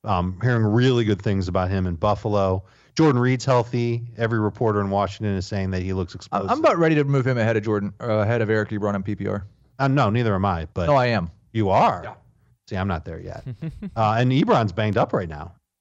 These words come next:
Speaker 1: So that's, that's interesting that you would do that. Uh, Delanie Walker also seems to be healthy. Um, couple of, three rookies, Boykin and Keyshawn Johnson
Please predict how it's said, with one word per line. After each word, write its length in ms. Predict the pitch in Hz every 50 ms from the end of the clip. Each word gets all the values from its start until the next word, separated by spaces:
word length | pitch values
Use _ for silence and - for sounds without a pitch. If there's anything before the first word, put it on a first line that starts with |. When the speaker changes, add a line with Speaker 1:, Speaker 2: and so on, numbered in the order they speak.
| _ _ _ _ _ _ _ -
Speaker 1:
So 100 | - 98
that's, 400 | 92 120 131 139 - - - - _
that's 400 | - 95 92 107 113 160 202 -
interesting 440 | - 151 202 - 254 - - 151 120 107
that 100 | 104 107
you 80 | 113
would 160 | 117 117 101
do 120 | 98 139 143
that. 200 | 123 95 98 92
Uh, 240 | 131 131 135 131 127
Delanie 360 | 110 143 143 156 165 160 143
Walker 520 | 123 113 117 117 113 - 127 113 113 113 - _ _ _ _ _ -
also 240 | 104 104 95 - 110
seems 280 | - - 110 101 92
to 80 | - 104
be 100 | 101 104
healthy. 460 | 95 98 98 95 - 107 98 98 98 101 - _ _ _ _ _ _ _ _ _
Um, 460 | - 95 95 92 92 92 90 92 98 95 - _ _ _
couple 240 | - 151 127 135 113
of, 160 | 104 101 101
three 200 | 101 - 160 147
rookies, 400 | 127 113 117 113 - 120 110 104
Boykin 680 | - - - 113 113 117 110 131 120 120 123 123 123 120 - - _ _ _ -
and 160 | 101 92 -
Keyshawn 440 | - - 131 - - 135 113 110 98
Johnson 600 | 87 104 101 107 107 - - 120 110 110 107